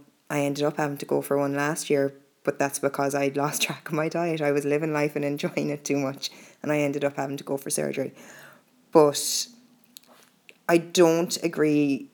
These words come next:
now, like, five years later, I have a different outlook. I don't agree with cutting out carbs. Have your oats. Have your organic oats,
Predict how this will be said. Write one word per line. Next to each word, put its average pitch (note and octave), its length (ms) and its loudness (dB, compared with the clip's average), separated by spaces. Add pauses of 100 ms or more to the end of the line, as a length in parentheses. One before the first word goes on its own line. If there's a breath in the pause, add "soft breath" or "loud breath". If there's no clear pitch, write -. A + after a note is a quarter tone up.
(140)
now, D3+ 300 2
like, C#3+ 280 -4
five D3+ 260 4
years D3+ 180 2
later, D#3+ 360 4
I D3 100 2
have C#3+ 120 0
a C#3+ 40 2
different D3 320 -2
outlook. C#3+ 360 -2 (260 loud breath)
I D#3+ 60 2
don't C#3+ 220 2
agree D3+ 180 2
with D3+ 100 -4
cutting - 240 0
out D3 160 -6
carbs. C#3 420 -2 (1200)
Have E3+ 360 4
your D#3 160 2
oats. - 360 0 (360 loud breath)
Have F3 240 4
your E3+ 140 4
organic E3 520 0
oats, D#3 420 4